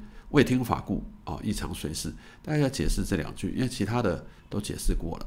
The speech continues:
啊，也都比较好理解哈。那说这个法的时候啊，无有过失。那第一个就是什么法呢？就是教法、理法、行法、果法，因为你都理解了，你都走过了，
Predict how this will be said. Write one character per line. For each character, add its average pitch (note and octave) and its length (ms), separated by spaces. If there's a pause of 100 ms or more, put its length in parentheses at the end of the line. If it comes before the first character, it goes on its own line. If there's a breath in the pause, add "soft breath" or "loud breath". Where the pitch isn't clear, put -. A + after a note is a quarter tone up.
啊， - 220
也 - 120
都 G2 120
比 E2+ 140
较 F2 120
好 - 140
理 D#2+ 140
解 - 200 (100)
哈。 - 140 (1700 loud breath)
那 E3+ 100
说 F3+ 220
这 F3+ 140
个 C#3 120
法 E2 220
的 E2+ 100
时 F2 160
候 F#2 380 (240)
啊， - 260
无 G2+ 160
有 F2+ 80
过 - 240
失。 - 220
那 A#2+ 100
第 B2+ 160
一 A#2 60
个 G2+ 120
就 F#2 120
是 - 80
什 - 80
么 F2 100
法 - 240
呢？ - 120
就 F#2 120
是 E2+ 60
教 G2 200
法、 D2+ 240
理 D#2+ 180
法、 - 220
行 - 300
法、 - 220
果 - 160
法， - 260 (100)
因 D3+ 100
为 D3+ 60
你 D3 80
都 G2+ 300 (760)
理 F#2 200
解 - 180
了， - 220
你 F2 100
都 F#2+ 140
走 D2+ 180
过 - 240
了， - 140